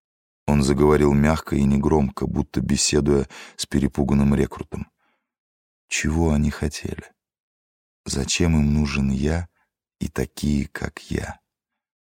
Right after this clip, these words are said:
Я долго думала над этим. Лорна сказала это так, что Эрик вдруг разом понял, она заговорит не только и не столько потому, что боится его. Лорна и в самом деле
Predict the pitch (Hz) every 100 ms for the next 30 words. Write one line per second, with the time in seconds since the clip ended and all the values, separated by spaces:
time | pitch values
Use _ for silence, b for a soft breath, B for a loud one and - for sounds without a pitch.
0 | _ _ _ _ _ _ _ _ _ _
1 | 67 67 76 73 69 69 69 65 58 57
2 | - 62 - - _ _ _ _ _ _
3 | - 67 65 - - 65 65 65 65 67
4 | 65 73 - - 65 67 65 69 69 71
5 | 78 67 65 64 78 80 69 - b b
6 | b b 65 64 67 69 69 69 - 71
7 | 69 82 90 87 - 65 65 67 - 82
8 | 90 - - - - 69 - - - 65
9 | 65 - - - - _ _ _ _ _
10 | _ - 67 73 73 73 71 - - -
11 | - 78 76 65 62 - 80 80